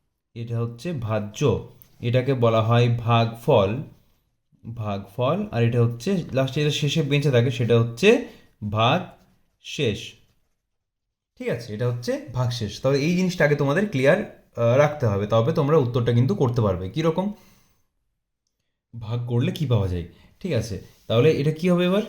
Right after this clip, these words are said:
এটা তো ভাগশেষ আছে, কিন্তু এখানে ভাগশেষের গল্প কিছু করেনি। কী বলেছে এখানে দেখো, ভাজ্যকে ভাগফল দিয়ে ভাগ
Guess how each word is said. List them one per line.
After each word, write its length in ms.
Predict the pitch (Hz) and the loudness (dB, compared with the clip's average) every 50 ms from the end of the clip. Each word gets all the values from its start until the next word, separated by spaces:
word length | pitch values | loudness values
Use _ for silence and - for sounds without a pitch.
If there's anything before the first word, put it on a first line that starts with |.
| - - - - _ _ - - - | -8 -18 -20 -20 _ _ -18 -12 -6
এটা 160 | 135 143 175 | -2 0 2
তো 100 | 196 208 | 2 2
ভাগশেষ 480 | 170 147 165 165 160 - - 156 120 | 2 4 2 2 2 2 0 2 4
আছে, 220 | 120 117 120 - 107 - | 4 4 2 0 -4 -2
কিন্তু 220 | - 139 135 143 | 0 0 2 2
এখানে 180 | 139 135 135 127 | 4 4 4 2
ভাগশেষের 560 | 120 110 127 135 123 - 160 151 165 170 156 | 2 0 -2 -2 -2 -2 -4 -2 -2 0 2
গল্প 220 | 151 151 156 151 165 | 2 2 2 2 2
কিছু 180 | 165 160 156 165 | 0 0 2 2
করেনি। 320 | 165 156 156 156 156 156 - - - - - _ _ - | 2 4 2 2 0 -4 -6 -12 -18 -20 -20 _ _ -10
কী 100 | 147 147 | -8 -6
বলেছে 280 | 147 156 165 156 165 170 | -4 -4 -4 -4 -4 -2
এখানে 180 | 165 165 160 160 | -2 -2 0 -2
দেখো, 260 | 160 160 180 196 - - - _ - - | -2 -2 -4 -8 -10 -12 -20 _ -12 -8
ভাজ্যকে 600 | 101 107 123 139 147 151 - 175 185 180 185 240 247 | -4 0 2 2 2 0 0 -2 -2 0 0 0 0
ভাগফল 480 | 170 135 135 131 131 - 156 147 147 | 2 2 0 0 0 0 2 2 2
দিয়ে 140 | 147 185 208 | 4 2 2
ভাগ 180 | 156 120 123 | 2 2 2